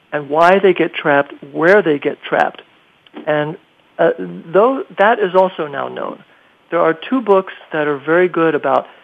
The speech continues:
why emotions get trapped where they do and, you know, where they're going to get trapped if you have 'em, yeah? One of them is Your Body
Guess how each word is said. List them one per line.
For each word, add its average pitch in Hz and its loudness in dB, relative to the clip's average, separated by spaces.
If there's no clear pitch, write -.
why 151 2
emotions 160 -2
get - -6
trapped 143 0
where 143 -2
they 135 -2
do 170 0
and, 143 -10
you 156 -10
know, 143 -8
where 156 4
they're 156 -2
going 160 2
to 151 -6
get 147 -4
trapped - 0
if - -8
you 135 -4
have 147 2
'em, - -8
yeah? 196 -2
One 170 0
of 220 -2
them 175 -2
is 156 -2
Your 143 -8
Body 165 -2